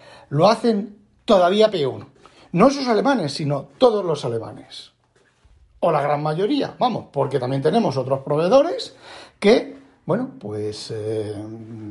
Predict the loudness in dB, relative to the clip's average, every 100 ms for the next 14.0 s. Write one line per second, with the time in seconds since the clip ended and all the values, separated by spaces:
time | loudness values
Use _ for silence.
0 | -14 -16 -12 -4 2 6 6 4 -2 -10
1 | _ -2 0 0 0 2 2 0 -4 -8
2 | -10 -10 -6 0 2 4 4 4 4 4
3 | 4 4 0 -18 -6 0 0 2 0 2
4 | 0 2 2 4 4 4 4 2 2 -2
5 | -4 -2 2 2 4 4 6 4 2 -2
6 | 0 2 2 2 2 2 4 4 4 2
7 | 4 4 4 2 0 4 6 4 -2 -18
8 | -20 _ -2 2 0 -2 -10 -8 -6 -4
9 | -4 -2 0 0 2 0 -2 0 2 4
10 | 4 4 4 2 2 2 2 0 2 2
11 | 0 -10 -20 -20 -20 -14 -4 0 0 2
12 | 2 2 0 0 0 -2 -2 0 0 2
13 | 2 2 2 2 4 4 6 6 4 0